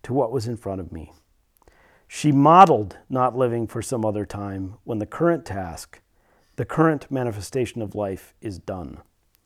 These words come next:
She hadn't been waiting for me to finish,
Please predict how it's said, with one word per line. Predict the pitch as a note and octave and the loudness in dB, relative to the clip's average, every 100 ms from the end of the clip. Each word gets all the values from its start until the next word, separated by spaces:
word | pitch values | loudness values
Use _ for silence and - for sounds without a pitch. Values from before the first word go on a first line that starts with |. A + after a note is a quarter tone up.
| _ _ _ _ | _ _ _ _
She | - C#3+ | 0 4
hadn't | C#3 D#3+ F3 | 8 8 6
been | E3+ D#3 | 4 6
waiting | D3+ C#3+ | 6 6
for | B2 B2 | 0 -2
me | A#2 | -2
to | G2+ | -2
finish, | - G#3+ B3+ - | 2 4 4 -2